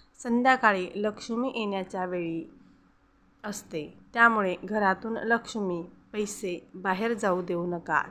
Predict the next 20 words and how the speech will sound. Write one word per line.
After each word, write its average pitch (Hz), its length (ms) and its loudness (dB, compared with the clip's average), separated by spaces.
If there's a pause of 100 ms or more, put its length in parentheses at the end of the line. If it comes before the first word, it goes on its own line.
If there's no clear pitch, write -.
(120)
त्याचप्रमाणे 175 840 -2
दही, 190 500 -4
ताक, 185 440 2 (280)
लोणी 202 460 -2 (460)
या 240 160 8
वस्तूही 233 640 0 (100)
गायीपासून 190 600 -2
प्राप्त 185 400 -4
होतात. 170 440 -4 (340)
गाय 208 260 4
ही 208 400 0
एक - 140 -8 (140)
लक्ष्मी 202 600 -4
आहे, 180 340 -4 (420)
म्हणून 220 320 2 (200)
या 196 200 2
वस्तू 208 420 -2
देखील 208 480 -4 (100)
कोणालाही 196 640 0
संध्याकाळी 180 720 -4